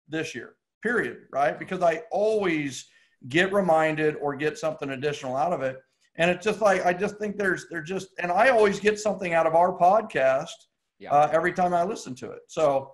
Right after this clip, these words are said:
Speaker 2: Yep.
Speaker 1: uh, I'm loving this. This is,
Speaker 2: Yep.
Speaker 1: this is, we're doubling down on the podcast, man.
Speaker 2: Yeah. I, I'd say a pro tip for those listening to podcast. Well, if you're, uh, uh, you know, a, uh, an avid podcast listener, you know this, but you can actually save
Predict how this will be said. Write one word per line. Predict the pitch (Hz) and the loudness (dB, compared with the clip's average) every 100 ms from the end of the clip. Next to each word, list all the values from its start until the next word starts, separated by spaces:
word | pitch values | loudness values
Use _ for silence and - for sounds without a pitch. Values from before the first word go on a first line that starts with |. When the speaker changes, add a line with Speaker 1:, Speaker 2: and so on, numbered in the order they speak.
| _ - | _ -6
Speaker 2:
Yep. | - | 0
Speaker 1:
uh, | 139 156 | 2 2
I'm | 262 | 0
loving | 165 196 185 117 | 4 4 2 -8
this. | 104 - | -12 -16
This | 151 185 | -16 -12
is, | 160 | -10
Speaker 2:
Yep. | 165 | -10
Speaker 1:
this | 170 185 | -10 -12
is, | 170 131 | -14 -12
we're | 156 | -8
doubling | 185 185 202 185 | 0 2 2 0
down | 151 165 180 | 0 2 2
on | 135 | -2
the | 123 | -2
podcast, | 147 151 - 110 - - | -2 -2 -4 -12 -14 -6
man. | 147 | 0
Speaker 2:
Yeah. | 240 143 - - | 0 0 -4 -2
I, | 185 | -2
I'd | 175 214 | 0 -2
say | 240 226 175 | -2 -4 -2
a | 156 139 | 0 -2
pro | - 233 294 | 0 0 0
tip | - 139 - | -2 -2 -4
for | - 151 | -8 -4
those | 151 131 | -4 -4
listening | 180 - 151 131 131 | -10 -8 -6 -6 -8
to | - | -8
podcast. | 151 156 151 165 | -4 -4 -4 -4
Well, | 147 | -2
if | |
you're, | 156 143 131 - 143 | -2 -2 -4 -8 -2
uh, | |
uh, | 127 123 120 107 - | -2 -2 -4 -4 -8
you | 135 | -10
know, | 104 - _ _ | -10 -12 _ _
a, | 123 110 120 - 120 | -12 -12 -14 -14 -10
uh, | 107 104 87 | -8 -8 -8
an | 127 | -10
avid | 131 151 135 120 | -6 -6 -6 -8
podcast | - 135 127 123 131 | -8 -8 -6 -8 -8
listener, | 120 117 | -12 -12
you | 110 | -8
know | 120 127 | -6 -6
this, | 98 | -8
but | - 113 | -14 -16
you | 143 | -10
can | 160 | -6
actually | 139 135 120 | -6 -6 -10
save | - 208 202 123 131 | -8 -2 0 0 -2